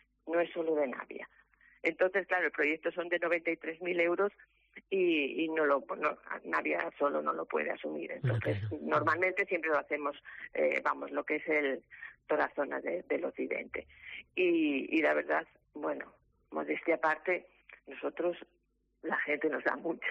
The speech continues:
Speaker 1: <laughs> y, y conseguimos mucho. Y entonces,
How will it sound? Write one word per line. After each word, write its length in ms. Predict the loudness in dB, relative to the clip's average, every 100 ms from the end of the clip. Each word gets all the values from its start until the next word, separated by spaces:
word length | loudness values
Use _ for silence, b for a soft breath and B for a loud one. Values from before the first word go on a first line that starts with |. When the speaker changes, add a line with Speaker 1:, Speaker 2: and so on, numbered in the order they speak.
| -2
Speaker 1:
<laughs> 760 | -2 0 0 0 -2 -2 -2 2
y, 60 | 2
y 60 | 4
conseguimos 600 | 2 2 2 2 4 2
mucho. 440 | 2 0 0 -2 -2 B B -6 B 0
Y 240 | 2 4
entonces, 520 | 2 2 0 2 0